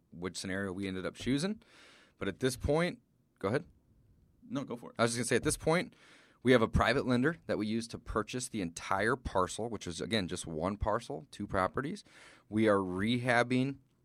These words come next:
Speaker 1: the single family, and we tore down the garage so we could then split the lots. So that part is basically done. Rehab's almost complete.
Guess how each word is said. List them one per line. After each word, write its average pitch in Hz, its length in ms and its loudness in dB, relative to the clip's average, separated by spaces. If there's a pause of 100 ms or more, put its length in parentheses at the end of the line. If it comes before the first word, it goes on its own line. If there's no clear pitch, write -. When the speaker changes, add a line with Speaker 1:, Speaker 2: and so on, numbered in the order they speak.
Speaker 1:
the 95 760 -2
single 143 320 2
family, 160 420 -2
and 107 80 -2
we 95 80 0
tore 117 160 0
down 117 140 4
the 110 60 0
garage 104 520 2 (380)
so - 120 -2
we 107 120 2
could 98 160 -4
then 107 200 2
split - 360 -4
the 156 80 0
lots. 101 340 -4
So 92 160 -2
that 92 480 -2
part 110 300 0 (100)
is 95 220 -8 (100)
basically 101 480 -2
done. 87 400 -2
Rehab's 101 320 -2
almost 92 260 -4
complete. 87 440 -2